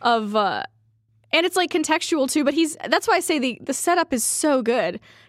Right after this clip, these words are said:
'cause he's got you exactly in the right headspace at all the, like, at all points. You, you're thinking exactly along the lines of what he wants you to be thinking without saying anything.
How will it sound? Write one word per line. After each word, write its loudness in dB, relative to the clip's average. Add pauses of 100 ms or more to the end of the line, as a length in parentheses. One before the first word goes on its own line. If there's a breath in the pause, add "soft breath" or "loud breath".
'cause 0
he's 2
got 2
you 2
exactly 2
in 2
the 2
right 0 (320)
headspace -4
at 0
all 4
the, -4 (240)
like, 0
at 0
all 4
points. -6 (280 loud breath)
You, 0
you're 2
thinking 0
exactly 0
along 2
the 0
lines 0
of -6
what -2
he -4
wants -2
you -6
to -2
be -2
thinking -8 (420 soft breath)
without 2
saying 2
anything. -4